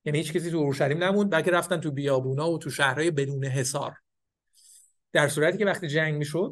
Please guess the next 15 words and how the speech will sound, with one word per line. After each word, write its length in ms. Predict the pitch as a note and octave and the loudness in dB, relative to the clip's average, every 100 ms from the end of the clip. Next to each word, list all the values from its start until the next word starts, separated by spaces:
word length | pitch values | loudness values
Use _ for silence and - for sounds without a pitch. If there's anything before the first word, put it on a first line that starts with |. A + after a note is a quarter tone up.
| - | -2
استانداردش 720 | D3 - D#3+ D3+ D#3 G3 G3 | -2 -2 -2 -2 -2 -4 -6
این 100 | A#3+ | -8
بودش 260 | A3 F#3 - | -6 -6 -4
که 60 | D#3 | -6
شما 280 | D3 D#3 | -4 -4
باید 260 | F#3+ F#3 - | -2 -4 -4
بدو 280 | C#3 C#3+ C#3 | -4 0 0
بدو 460 | C3+ C3+ F#3+ D#4 - | 0 2 2 0 -6
از 200 | C#3+ - | -6 -4
شهرهای 400 | C#3 C3 D#3 F3 | -4 -2 0 0
دیگه، 280 | B2+ C#3 E3 | 0 -4 -2
از 200 | B2 - | -4 -6
خیابون 520 | - C3 B2 E3 F3 | -4 -4 -2 -2 -2
و 120 | B2 | -2
از 220 | C3 C3 | -6 -8